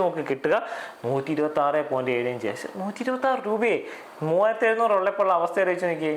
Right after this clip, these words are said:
നിങ്ങൾക്ക് സ്വപ്നം കാണാൻ പറ്റുമോ? ഇതാണ് ലോങ് ടേമിലേക്ക് ചിന്തിക്കേണ്ടത്. ഈ ഒരു മാജിക് മുപ്പത് ലക്ഷം രൂപ ഇരുപത്തഞ്ച് വർഷം കൊണ്ട് അടിച്ച് എട്ട് കോടി എൺപത്തിമൂന്ന് ലക്ഷം രൂപ.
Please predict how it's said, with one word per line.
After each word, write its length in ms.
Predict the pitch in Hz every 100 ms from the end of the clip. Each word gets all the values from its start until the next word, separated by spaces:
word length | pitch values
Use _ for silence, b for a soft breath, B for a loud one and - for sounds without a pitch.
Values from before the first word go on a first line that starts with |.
| 156
നിങ്ങൾക്ക് 220 | 196 226 208
സ്വപ്നം 240 | - 202 175
കാണാൻ 180 | 151 127
പറ്റുമോ? 220 | - - - B B - 214
ഇതാണ് 260 | 262 240 208
ലോങ് 180 | 175 180
ടേമിലേക്ക് 360 | 185 175 170 156
ചിന്തിക്കേണ്ടത്. 400 | 147 131 120 98 - B B - 247
ഈ 40 | 277
ഒരു 100 | 240 226
മാജിക് 380 | 185 180 180 175 165
മുപ്പത് 280 | 151 151 190
ലക്ഷം 200 | 190 196 160
രൂപ 100 | 165 156
ഇരുപത്തഞ്ച് 260 | 156 170 165
വർഷം 140 | 165
കൊണ്ട് 120 | 156 147
അടിച്ച് 160 | 135 147
എട്ട് 140 | 139 156
കോടി 140 | 156 156 139
എൺപത്തിമൂന്ന് 420 | 135 143 139 143
ലക്ഷം 160 | 135 135
രൂപ. 100 | 120